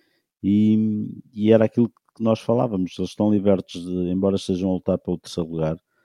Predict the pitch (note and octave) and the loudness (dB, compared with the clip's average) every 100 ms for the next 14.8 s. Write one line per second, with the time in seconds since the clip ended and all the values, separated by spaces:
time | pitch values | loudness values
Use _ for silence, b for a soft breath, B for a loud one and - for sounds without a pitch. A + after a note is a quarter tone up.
0 | _ _ _ _ - F#2 F2 - - _ | _ _ _ _ -4 -2 -2 -8 -18 _
1 | - F2+ E2 E2 F2 D#2+ - _ - F2 | -4 -2 0 0 0 -2 -10 _ -6 -2
2 | E2+ E2+ D#2+ E2+ E2+ - E2+ F2 E2 F2 | 0 0 -2 -4 -4 -4 -4 -2 0 0
3 | E2+ F2 F2+ E2 - E2+ - E2 F2 E2 | 0 -4 -6 -6 -4 -4 -4 -4 -4 -6
4 | - F2+ E2 D#2 F2 D#2+ D#2+ D#2+ E2 E2 | -2 0 0 0 -2 -2 -6 -2 0 -2
5 | _ _ _ _ F2 E2+ F#2 - F2+ - | _ _ _ _ 2 2 0 2 2 2
6 | F2+ F#2 - - F2 E2+ F2 F2 F2 E2 | 0 0 -4 -4 0 4 4 4 2 0
7 | E2+ E2+ F2+ E2+ - F2 - F2 E2 E2+ | 0 2 0 -2 -6 -6 -4 -4 -2 -4
8 | G2+ - - D2 C2 - _ _ _ _ | -2 -2 -2 -6 -8 -16 _ _ _ _
9 | _ E2 E2+ F2 E2+ E2+ E2 - - E2 | _ 0 4 4 2 -2 -6 -12 -10 -8
10 | F2 - G#2 G2 - G#2+ - - A2 G#2+ | -8 -2 -2 -2 -8 -14 -6 2 2 2
11 | - G#2+ A2 G#2+ A2 - - - A2+ A2 | 2 4 4 2 0 -4 -12 0 4 6
12 | A2 - A2 G#2+ G#2+ A2 G#2+ - - - | 4 2 0 0 2 2 2 -2 -16 0
13 | A2 - _ - A#2 A2 B2 G#2+ G#2+ - | 0 0 _ -20 -16 -12 -4 -2 -2 -4
14 | - G#2+ G#2 G2 G#2+ G#2+ G#2 G#2 | 0 0 2 0 0 2 2 -2